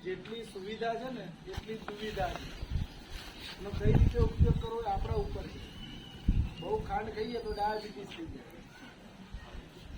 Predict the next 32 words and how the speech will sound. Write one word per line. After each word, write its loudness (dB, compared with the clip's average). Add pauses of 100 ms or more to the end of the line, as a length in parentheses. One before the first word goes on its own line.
(200)
એ -4
રીતે -4
આપણે 0 (520)
બધાનો 0 (160)
લિમિટમાં -2
ઉપયોગ -2
કરવો -6
પડે. -4 (1400)
અને -6
વાવાઝોડા 2
દરમિયાન 0 (540)
અમે -2
એક 2 (160)
ગ્રુપ 0
બનાવ્યું, 2
એમાં -2
સરપંચનો -4
નંબર -4
હશે, -6 (760)
જે -6 (100)
તરવૈયા 2
હશે, -2
તમારામાં -2
જેટલાને -4
તરતા -2
આવડતું 0
હોય 0 (440)
એ -6
બધા 0
નામ -2
લખાઈ 0
દે. -4